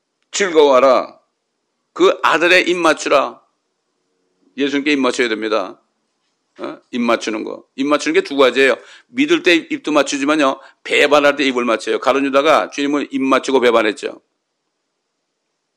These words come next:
그렇지 않으면 그가 노하실 것이요.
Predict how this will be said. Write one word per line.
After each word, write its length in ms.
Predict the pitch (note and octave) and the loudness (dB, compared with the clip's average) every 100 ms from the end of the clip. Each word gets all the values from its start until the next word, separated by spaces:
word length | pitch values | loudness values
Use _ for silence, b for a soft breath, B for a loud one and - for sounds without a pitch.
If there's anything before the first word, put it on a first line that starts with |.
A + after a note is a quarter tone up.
| _ _ _ _ _ _ _ _ _ - | _ _ _ _ _ _ _ _ _ -8
그렇지 300 | F3 G3+ G#3 | -6 0 0
않으면 280 | G#3+ A3+ | 2 -2
그가 240 | - F3+ G3 | -2 0 4
노하실 360 | F3 E3+ E3+ | 4 4 2
것이요. 520 | D#3+ D#3 D#3+ C3+ C#3+ | -2 0 2 2 0